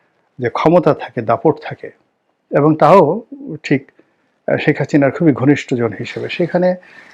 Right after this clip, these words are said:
একজন নির্বাচন কমিশনার, বাংলাদেশের যে ট্র্যাডিশন বা নির্বাচন কমিশনার সচিব একজন এমপির সঙ্গে খাতির জমানোর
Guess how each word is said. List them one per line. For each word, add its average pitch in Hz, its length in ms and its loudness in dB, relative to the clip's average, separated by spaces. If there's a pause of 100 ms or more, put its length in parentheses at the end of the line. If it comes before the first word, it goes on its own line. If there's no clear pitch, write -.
একজন 143 220 2
নির্বাচন 147 400 4
কমিশনার, 143 720 2 (300)
বাংলাদেশের 127 500 -2
যে 123 80 -2
ট্র্যাডিশন 135 580 0 (340)
বা 131 80 -2
নির্বাচন 131 400 -2
কমিশনার 123 440 -8
সচিব 135 360 -6
একজন 147 260 0 (600)
এমপির 165 200 2
সঙ্গে 165 240 0
খাতির - 360 0
জমানোর 156 480 4